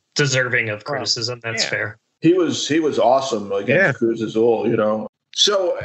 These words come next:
Speaker 3: as things stand, um, you know, they're in tenth place, gentlemen.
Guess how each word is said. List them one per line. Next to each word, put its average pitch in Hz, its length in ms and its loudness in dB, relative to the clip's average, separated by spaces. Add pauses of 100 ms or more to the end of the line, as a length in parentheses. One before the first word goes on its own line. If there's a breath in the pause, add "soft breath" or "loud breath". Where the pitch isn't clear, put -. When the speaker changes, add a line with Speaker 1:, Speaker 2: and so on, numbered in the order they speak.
(440)
Speaker 3:
as 175 180 2
things 214 240 0
stand, 190 480 0
um, 123 500 2 (380)
you 147 100 2
know, 143 160 4
they're 156 140 2
in 160 140 -2
tenth 175 400 0
place, 131 440 0
gentlemen. 113 600 0